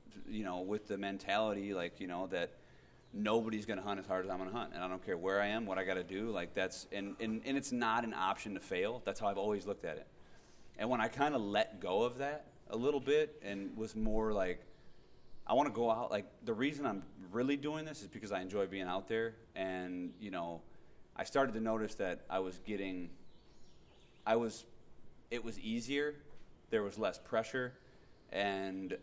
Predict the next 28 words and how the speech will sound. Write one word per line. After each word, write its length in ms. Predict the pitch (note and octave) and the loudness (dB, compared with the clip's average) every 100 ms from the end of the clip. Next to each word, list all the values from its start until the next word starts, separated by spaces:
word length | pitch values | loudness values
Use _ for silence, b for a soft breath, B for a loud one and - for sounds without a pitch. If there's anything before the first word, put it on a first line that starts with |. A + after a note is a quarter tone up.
| - G2+ | -4 -4
I 80 | |
started 280 | - A2 G#2 | 0 0 0
to 60 | G#2 | -2
connect 280 | G#2+ F#2 G2 | -4 -4 -4
the 60 | |
dots 280 | F2+ F2+ - | -4 -4 -4
easier 360 | G2 G2 G2 F2+ | -8 -6 -4 -6
and 100 | F2 | -2
better 220 | F2 F2 | -2 -2
and 100 | - | -2
faster. 480 | F2+ F2 - F#2+ - B B B B | -2 -2 -2 -6 -6 B B B B
So 100 | - | 6
I 80 | C#3 | 6
think 240 | C3+ D#3+ - | 6 0 4
having, 500 | C#3 C3+ C#3+ A#2+ G#2+ | 4 4 2 -2 -2
I 60 | A2 | -4
think, 280 | D3+ D3 - - | -2 -4 -6 -6
I 80 | A2+ | -4
think 220 | D3 C3 | -2 -4
having 300 | A#2+ B2 A#2+ | -6 -4 -2
that, 300 | G#2+ F#2+ G#2+ | 0 0 2
that 280 | G2 E2 - | 2 2 2
balance, 540 | G#2 G#2 E2+ - - | 4 4 0 -8 -6
the 100 | - | -6
perfect 500 | - C#3 C#3 C#3+ G#2+ | 0 0 2 0 2
balance 480 | A2+ A2 A2+ A2+ A2+ | 2 4 4 2 0
of, 160 | G#2 G2 | -2 0
like, 260 | F2+ F2+ | 0 -2